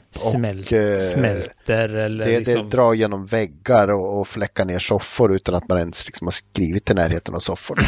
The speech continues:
Speaker 2: <clears throat> Så att det är det. Och sen är det väl, eh, sen vet jag att det var många som, eh, reagerar också på att det inte är första gången. Det är typ tredje gången han råkar gå lite för, för långt ut i den här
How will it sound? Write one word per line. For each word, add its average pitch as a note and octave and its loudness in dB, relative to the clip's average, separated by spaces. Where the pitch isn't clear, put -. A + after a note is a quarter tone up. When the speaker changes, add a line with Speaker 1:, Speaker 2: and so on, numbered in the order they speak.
Speaker 2:
<clears throat> - -10
Så - -6
att G#2+ -8
det A#2+ 0
är - 2
det. G#2+ 2
Och A#2 4
sen C3+ 6
är C#3 6
det C3 4
väl, A#2+ 4
eh, - 0
sen C3+ 2
vet C3+ 2
jag B2+ -2
att A2 -6
det B2+ 0
var B2 2
många A2 0
som, G#2 0
eh, G#2 0
reagerar A2 2
också G2+ -4
på A#2+ -2
att A2 -2
det B2 0
inte A2 -2
är - 2
första A#2+ 0
gången. C#3 6
Det G#2+ -2
är G#2+ 0
typ A2 0
tredje A#2+ 2
gången A#2+ 0
han A#2+ -2
råkar B2 0
gå A#2 0
lite A#2 -2
för, A#2+ 0
för - -2
långt A#2 2
ut A2 0
i A2+ 4
den A2 -2
här G#2 0